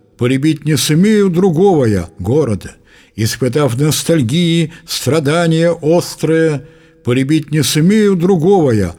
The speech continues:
острова. Что могу написать я сегодня о Питере? Я хочу здесь остаться, в последней обители,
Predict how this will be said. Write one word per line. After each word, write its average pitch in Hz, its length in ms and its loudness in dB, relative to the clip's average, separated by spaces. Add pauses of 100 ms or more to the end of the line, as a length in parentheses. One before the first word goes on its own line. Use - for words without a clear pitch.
(180)
острова. 113 760 -2 (320)
Что - 300 -2
могу 175 280 2
написать 143 640 -2
я 87 180 -6 (160)
сегодня 110 680 -2 (160)
о 101 120 -2
Питере? 107 540 -6 (280)
Я 95 140 -6
хочу 101 360 -2
здесь 165 280 -2
остаться, 131 760 -6 (180)
в - 100 -20
последней 180 680 0
обители, 135 800 -2